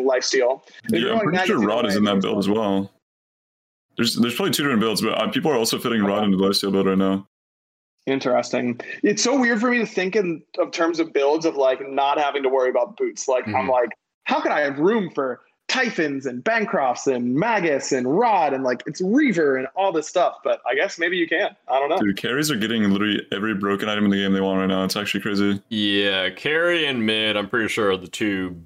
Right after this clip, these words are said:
Speaker 3: best roles right now, and I'm pretty sure every other role got worse.
Speaker 2: Yeah.
Speaker 3: In my opinion.
Speaker 2: Yeah, I think,
Speaker 1: Well,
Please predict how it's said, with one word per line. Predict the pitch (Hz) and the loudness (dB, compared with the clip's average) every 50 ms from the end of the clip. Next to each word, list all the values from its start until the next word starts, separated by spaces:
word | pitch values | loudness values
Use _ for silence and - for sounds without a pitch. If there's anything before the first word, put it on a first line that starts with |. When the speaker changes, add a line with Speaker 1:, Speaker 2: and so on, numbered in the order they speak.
| - _ - | -16 _ -4
Speaker 3:
best | 95 87 92 - - - | -4 -2 -2 -4 -6 -6
roles | 151 156 160 165 170 170 160 170 | -2 0 2 2 2 0 0 2
right | 175 175 170 170 | 2 2 2 2
now, | 170 170 165 165 | 2 0 2 2
and | 160 151 | 0 0
I'm | 131 117 104 | 0 -2 -2
pretty | - 127 123 | 0 0 0
sure | 117 - 131 117 | 0 2 2 2
every | 104 104 95 104 104 | 2 2 2 2 2
other | 101 101 98 | 2 2 0
role | 95 92 92 92 95 | 0 0 0 0 0
got | 95 87 69 58 57 | 0 -2 -4 -4 -4
worse. | 71 - - 69 65 57 52 - - - - - - - - _ _ _ _ _ _ _ _ _ _ _ _ - | -6 -6 -6 -6 -4 -6 -6 -8 -8 -10 -10 -12 -12 -16 -18 _ _ _ _ _ _ _ _ _ _ _ _ -2
Speaker 2:
Yeah. | 101 101 101 101 | 0 0 2 0
Speaker 3:
In | 98 95 98 | 0 -2 -2
my | 98 95 87 | -2 -2 -4
opinion. | 85 - 76 - - - _ _ _ _ _ _ _ _ _ _ _ _ _ _ _ - | -4 -6 -8 -10 -10 -14 _ _ _ _ _ _ _ _ _ _ _ _ _ _ _ -6
Speaker 2:
Yeah, | - - - | -2 0 0
I | 131 | 2
think, | 185 190 202 185 | 2 2 2 2
Speaker 1:
Well, | 180 175 170 170 170 - | 2 2 2 0 -4 -8